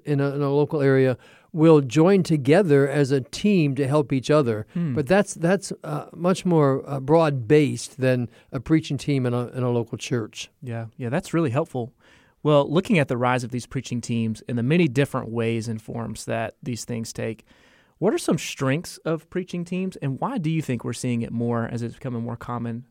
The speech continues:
Speaker 2: with different churches?
Speaker 1: Yeah, it's a good question. When I s-, when I started preaching a long, a long time ago,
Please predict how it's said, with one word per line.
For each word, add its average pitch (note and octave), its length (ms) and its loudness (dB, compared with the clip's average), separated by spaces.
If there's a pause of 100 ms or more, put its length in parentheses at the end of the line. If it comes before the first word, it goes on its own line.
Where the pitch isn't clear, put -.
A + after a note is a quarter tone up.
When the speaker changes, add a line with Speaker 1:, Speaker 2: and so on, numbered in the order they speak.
(140)
Speaker 2:
with C3 180 -10
different - 240 -10
churches? - 480 -12
Speaker 1:
Yeah, G3 80 -6
it's F#3+ 160 -4
a F#3 60 0
good F#3 200 0
question. G3 320 2
When D#3+ 120 4
I A3 80 4
s-, - 180 -4
when F3+ 140 0
I A3 80 2
started G3+ 340 4
preaching C3+ 640 -2 (1000)
a D3 40 2
long, D#3 380 4
a C#3+ 80 -6
long D3 220 0
time C3 200 -4
ago, A2 360 -4